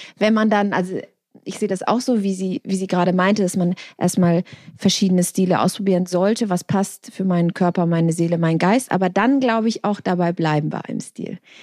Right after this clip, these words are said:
Ich glaube, dann dieses Hin- und Herhoppen, heute mache ich Yin, morgen Ashtanga, übermorgen was auch immer, das ist dann, glaube ich, wieder, also dann, glaube ich, wieder diese, versuchen, diese Konstante reinzubringen und zu sagen, ich habe jetzt meinen Stil gefunden oder mein Studio und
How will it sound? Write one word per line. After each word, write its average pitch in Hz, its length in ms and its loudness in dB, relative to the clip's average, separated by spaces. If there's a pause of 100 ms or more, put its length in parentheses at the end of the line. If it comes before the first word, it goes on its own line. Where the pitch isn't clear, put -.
(200)
Ich - 180 -6
glaube, 170 320 0
dann 190 260 0
dieses 190 300 -4
Hin- 185 200 0
und 175 80 2
Herhoppen, 180 640 0 (320)
heute 180 220 0
mache 170 220 0
ich - 140 -6
Yin, 196 300 2 (260)
morgen 175 320 0
Ashtanga, 185 580 -2 (440)
übermorgen 165 840 0 (140)
was 202 200 2
auch 180 120 2
immer, 214 320 2 (320)
das - 320 -4 (340)
ist - 340 -10 (100)
dann, 202 220 2
glaube 196 280 2
ich, 196 160 -4
wieder, 180 420 0
also 185 140 0
dann, 202 240 2
glaube 202 200 0
ich, 202 120 -4
wieder 185 140 -2
diese, 185 260 -6
versuchen, 202 400 -2
diese 175 160 -2
Konstante 208 640 0
reinzubringen 226 580 0
und 190 100 -4
zu - 60 -8
sagen, 185 120 -2
ich 185 100 -2
habe 190 160 -2
jetzt - 140 -6
meinen 170 200 0
Stil 180 300 -2
gefunden 240 420 -4
oder 175 160 -4
mein 165 200 -6
Studio 214 560 0
und 185 280 -6